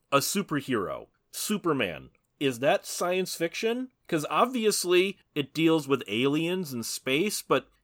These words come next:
it doesn't really feel science fiction, does it? Is this, d-, does Batman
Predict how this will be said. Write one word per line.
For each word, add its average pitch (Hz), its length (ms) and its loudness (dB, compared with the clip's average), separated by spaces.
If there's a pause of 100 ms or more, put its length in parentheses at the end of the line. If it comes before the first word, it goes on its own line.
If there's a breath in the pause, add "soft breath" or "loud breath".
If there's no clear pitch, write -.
it 156 160 -4
doesn't 220 340 0
really 208 300 2 (380)
feel 214 580 4
science 123 520 -2
fiction, 82 560 -4
does 147 280 6
it? - 100 -12 (220)
Is 147 220 -2
this, 170 240 0
d-, 160 280 -2
does 170 180 0
Batman 143 800 -2